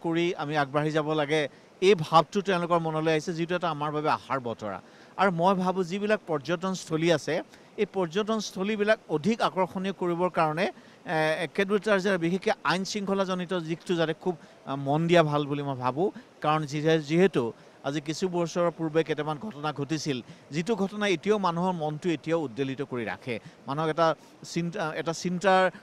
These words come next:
ফালে লৈ যায়। মই ভাবোঁ এই ঘটনাটো এ-, এতিয়া, এতিয়া কিন্তু সেই পৰিৱেশ নাই।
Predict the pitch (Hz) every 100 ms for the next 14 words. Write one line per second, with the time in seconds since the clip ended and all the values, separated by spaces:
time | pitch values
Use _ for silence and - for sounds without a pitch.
0 | - - - 156 147 143 117 113 104 -
1 | - 147 202 196 190 208 - 175 208 180
2 | 165 160 180 185 180 196 214 - - -
3 | - 185 - 180 214 220 175 - 214 208
4 | 214 - 202 190 202 196 190 170 160 117